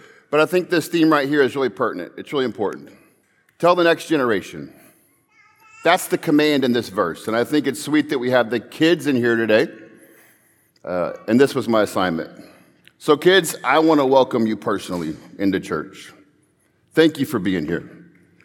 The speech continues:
This is where you're supposed to be. So if you haven't done anything right this morning, you've got this right.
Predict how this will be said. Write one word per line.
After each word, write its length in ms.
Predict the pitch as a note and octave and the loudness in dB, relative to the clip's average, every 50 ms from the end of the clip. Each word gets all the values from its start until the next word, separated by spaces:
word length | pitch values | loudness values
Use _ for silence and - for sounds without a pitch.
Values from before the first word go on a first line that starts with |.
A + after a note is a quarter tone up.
| _ _ _ _ _ _ _ _ - | _ _ _ _ _ _ _ _ 0
This 200 | D3+ E3+ F3 - | 2 2 2 4
is 180 | G#3 E3 B2 A#2 | 2 0 0 0
where 200 | B2 D3 C#3+ C#3+ | 0 2 2 4
you're 180 | C#3 C#3 C3 | 4 2 0
supposed 460 | C3 - C3 A2+ - C#3 C3+ B2+ - | -2 -4 -8 -4 -2 0 -2 -2 -2
to 60 | - A#2 | -6 -6
be. 120 | A#2+ G#2+ | -4 -4
So 160 | - - B2 | -4 -2 -2
if 140 | A#2+ - - | -2 -2 0
you 80 | C#3+ D3 | 0 2
haven't 260 | E3 F3+ F#3 F3 D3+ | 4 4 4 2 2
done 120 | D#3+ D3+ | 2 2
anything 300 | E3 G3 G#3+ - A#3 A3 | 2 2 2 2 2 2
right 240 | G3+ G3 F#3+ F#3+ F#3+ | 4 4 4 2 2
this 220 | - F#3 - - | 0 -4 -4 -2
morning, 280 | D#3+ E3 E3 E3+ E3 D#3+ | 0 2 4 4 4 4
you've 100 | D3 A#2+ | 2 2
got 240 | C3+ D3 C#3 C#3 C#3+ | 2 4 2 2 0
this 240 | B2 B2 G#2+ - A#2 | -4 -8 -6 -4 -4
right. 200 | F#2+ E2+ D#2+ | -4 -4 -4